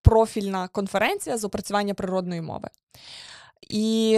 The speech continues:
е, що два роки вони проводять її в іншій країні європейській,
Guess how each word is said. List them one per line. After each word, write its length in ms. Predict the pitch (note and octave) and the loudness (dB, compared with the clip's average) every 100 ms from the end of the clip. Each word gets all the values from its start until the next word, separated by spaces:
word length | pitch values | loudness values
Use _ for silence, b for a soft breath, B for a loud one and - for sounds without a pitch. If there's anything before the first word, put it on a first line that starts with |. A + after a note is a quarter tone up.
| G#3+ - | 4 6
е, 300 | G#3 G#3 G#3 | 6 6 6
що 220 | G#3 - | 4 0
два 140 | D4 C4 | 2 6
роки 320 | B3 A#4+ - | 6 6 2
вони 180 | A#3+ C#4+ | 0 0
проводять 420 | - A3+ B3 A3 | 2 2 0 0
її 160 | A3 G#3+ | -2 -2
в 180 | G3+ | -2
іншій 340 | A3+ A#3 - G3 | -2 -2 -2 -6
країні 480 | - G3 E3+ E3 F#3 | -4 -4 -2 -4 -6
європейській, 680 | A3 A#3 B3+ C#4+ - F#4+ | -4 0 0 0 -4 -6